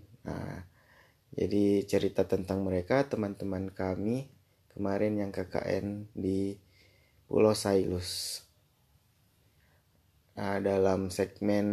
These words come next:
edisi ya, edisi Setulus Sailus.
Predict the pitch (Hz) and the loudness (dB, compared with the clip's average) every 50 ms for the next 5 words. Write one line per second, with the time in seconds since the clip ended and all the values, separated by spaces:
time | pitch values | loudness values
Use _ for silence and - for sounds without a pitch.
0 | 104 104 104 104 104 104 104 - - - - - - 110 107 113 110 107 110 - | 0 0 0 0 -2 -2 -4 -8 -10 -14 -8 0 0 2 4 4 2 2 0 2
1 | 120 101 - - - - - 110 110 104 104 98 - - 101 104 95 - - 95 | 2 2 2 2 -2 -4 0 0 2 2 2 0 0 -2 -2 -2 -2 -4 -6 -4
2 | - 95 95 95 101 95 - - - - 76 65 67 65 57 58 58 - | 0 0 0 0 0 -4 -6 -2 0 0 0 0 0 -2 -4 -6 -8 -8